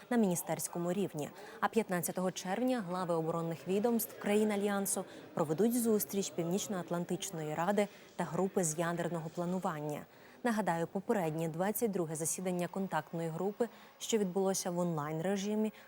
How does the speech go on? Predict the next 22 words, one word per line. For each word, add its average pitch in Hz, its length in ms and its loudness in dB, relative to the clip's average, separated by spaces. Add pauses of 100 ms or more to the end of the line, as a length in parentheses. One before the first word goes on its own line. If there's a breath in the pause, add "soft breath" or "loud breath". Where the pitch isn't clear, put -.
присвятили 202 580 2
посиленню 170 800 0
П 175 160 0
П 170 100 -2
О 190 240 0 (180 loud breath)
та 220 100 -2
постачанню 180 720 -2
снарядів 165 580 -2 (100)
для 156 160 0
З 147 120 -2
С 151 340 -2
У. 151 80 -10 (1700 loud breath)
Майже 262 260 8
дев'яносто 254 480 6
країн 240 400 6
підтвердили 220 540 4
свою 220 300 4
участь 226 440 2
на 202 180 2
глобальному 196 560 2
саміті 202 380 0
миру, 202 400 2